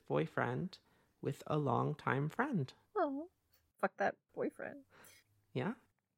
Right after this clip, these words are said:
Speaker 2: I'm not letting my toxic thoughts exist so I can grow out of them. I just punish me.
Speaker 1: I think that thoughts of self-harm is very common,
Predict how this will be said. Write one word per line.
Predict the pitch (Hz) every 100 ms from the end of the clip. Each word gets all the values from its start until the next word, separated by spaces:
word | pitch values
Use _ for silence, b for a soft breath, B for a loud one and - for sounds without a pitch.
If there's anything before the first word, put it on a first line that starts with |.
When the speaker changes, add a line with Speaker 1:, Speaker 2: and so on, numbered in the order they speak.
| -
Speaker 2:
I'm | 220 214
not | 220 233
letting | 240 247 262
my | 247
toxic | - - 196 - 220 -
thoughts | 202 196 - 190
exist | 208 - 202 - - -
so | - 180
I |
can | - 185
grow | 190 170
out | 175 180
of | 208
them. | - - 220 - _ _ _ _ _
I | 196
just | - 220 -
punish | - 196 170 - -
me. | - 233 _ _ _ _ _ -
Speaker 1:
I | 165
think | 196 196 -
that | 160 156 156 - _ -
thoughts | 143 147 - -
of | 147
self-harm | - 135 - - 131 147 156 143 147 _ _ _ _ -
is | 135 143 139 - -
very | 143 147 139
common, | - 127 127 160